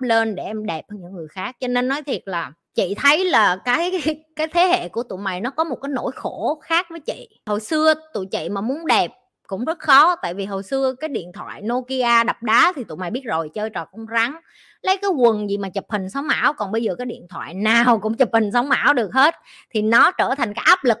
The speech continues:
cho tụi mày là bây giờ trang điểm làm sao để chụp hình sống ảo cho đẹp, tại vì giờ cái điện thoại nó nhiều, nó nhiều megapixel quá rồi, nó, nó lộ hết, hiểu không? Lộ, lộ cả lỗ chân lông lẫn lỗ mũi luôn, bây giờ làm sao đây?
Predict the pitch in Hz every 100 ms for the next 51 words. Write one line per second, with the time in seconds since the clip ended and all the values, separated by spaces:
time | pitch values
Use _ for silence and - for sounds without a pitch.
0 | - 254 190 202 202 196 233 233 233 240
1 | 202 277 220 226 233 269 208 - 180 240
2 | 262 160 240 240 214 170 - 147 175 175
3 | 175 160 156 254 202 175 180 196 262 254
4 | 180 160 160 _ _ _ _ _ 247 311
5 | 277 202 190 233 233 240 - - 285 262
6 | 247 247 262 370 311 208 180 240 302 294
7 | 330 302 220 123 185 320 392 226 220 240
8 | 190 160 226 208 214 139 143 - 277 240
9 | 262 269 269 254 254 247 202 294 220 254
10 | 196 254 330 254 240 233 185 180 185 226
11 | 226 220 208